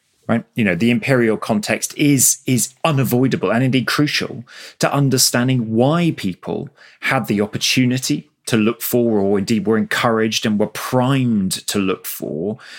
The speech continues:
particular things and places from particular pasts and ancient cultures at particular times in that moment,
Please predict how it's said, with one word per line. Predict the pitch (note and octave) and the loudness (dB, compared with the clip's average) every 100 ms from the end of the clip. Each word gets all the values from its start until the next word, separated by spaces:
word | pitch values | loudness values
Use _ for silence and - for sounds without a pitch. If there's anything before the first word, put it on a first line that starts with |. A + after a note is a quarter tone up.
| - - | -14 -4
particular | C3 - C#3 - - A#2 G#2+ G#2+ G#2+ _ | -2 0 -4 -6 -2 2 2 2 -2 _
things | - A#2+ F#2+ G#2 G#2 G#2 | -4 -2 0 2 0 0
and | G2+ | -2
places | - G2 F#2 - G2 - | -2 -2 0 -2 -2 -2
from | A2 G2+ | -2 -2
particular | - - - - G#2 G2+ | -4 -6 -6 -2 -2 -2
pasts | F#2+ F2+ G#2 - - - | 0 0 0 -4 -4 -2
and | G2+ | -2
ancient | G#2 - G#2 | -2 -2 -6
cultures | - G#2 - - G2 - - - - - | -4 -6 -6 -4 -2 -2 -6 -12 -16 -6
at | B2+ | -6
particular | - B2 - G2+ | -4 -4 -2 -2
times | G#2 A2+ G2+ F2 - - | 0 0 0 -4 -12 -4
in | C#3 | 0
that | B2 B2+ | 0 0
moment, | B2 B2 F2 - | 0 -2 -4 -12